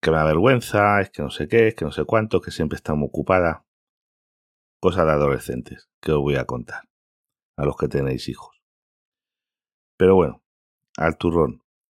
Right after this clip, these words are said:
Os voy a hablar de dos cosas. Una de unos cambios que había en la hostelería que me parecen una verdadera chuminada.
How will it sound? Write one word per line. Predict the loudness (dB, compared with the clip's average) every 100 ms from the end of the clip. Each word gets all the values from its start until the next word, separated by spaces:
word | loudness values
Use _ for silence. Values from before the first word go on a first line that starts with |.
| _ _ _ _ _ -20 _
Os | 0
voy | 4
a |
hablar | 4 4
de | 4
dos | 2 0
cosas. | -6 -6 -8 -6
Una | -4 0
de | 2
unos | 2 0
cambios | -2 0 0 0
que | 0
había | 2
en |
la | 0
hostelería | 0 0 2 2 2
que | 0
me | -2
parecen | -2 -4 -4 -4 -4 -8 -14 _ _ _ _ _ _ _ -6
una | -2 0 0 -4 _
verdadera | -2 0 0 0 0 -4
chuminada. | -6 -2 0 2 0 -4